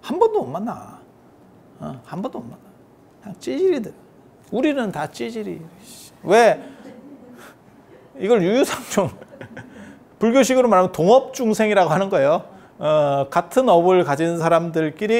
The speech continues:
이렇게. 그 더 웃기는 거는 같은 이렇게 찌질이들끼리도 또 무시한다, 뒤에서. <laughs> 그래봐야 찌질이요. 그게 뭐하고 똑같은 거냐면,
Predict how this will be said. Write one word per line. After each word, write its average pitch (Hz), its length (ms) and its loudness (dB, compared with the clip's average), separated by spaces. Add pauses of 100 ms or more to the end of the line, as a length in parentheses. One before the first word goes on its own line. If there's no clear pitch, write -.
(100)
이렇게. 143 540 -2 (340)
그 202 200 -2
더 185 100 4
웃기는 226 380 0
거는 196 200 4
같은 175 260 0
이렇게 170 260 0
찌질이들끼리도 226 920 -4
또 170 60 -6
무시한다, 147 580 -6 (200)
뒤에서. 151 380 -4 (1080)
<laughs> - 880 -20
그래봐야 226 480 2
찌질이요. 160 960 -2 (420)
그게 170 220 -2
뭐하고 165 320 4
똑같은 185 360 -2
거냐면, 135 500 -4